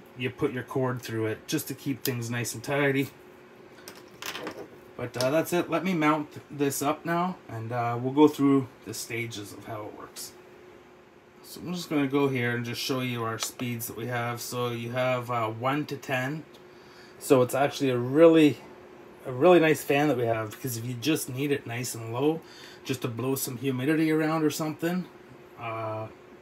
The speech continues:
it, it's excellent for that. But, uh, then we crank it up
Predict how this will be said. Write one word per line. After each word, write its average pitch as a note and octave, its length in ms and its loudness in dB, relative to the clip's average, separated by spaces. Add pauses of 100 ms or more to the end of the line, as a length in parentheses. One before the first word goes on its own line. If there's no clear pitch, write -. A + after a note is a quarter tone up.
(140)
it, B2+ 200 -4
it's C3 200 -6
excellent B2 420 -6
for G#2+ 80 -10 (120)
that. G#2+ 160 -10 (840)
But, D3 300 2
uh, C#3+ 200 2
then D3+ 180 2
we C#3+ 80 4
crank D#3 340 -2
it C#3 80 2
up D3 240 -2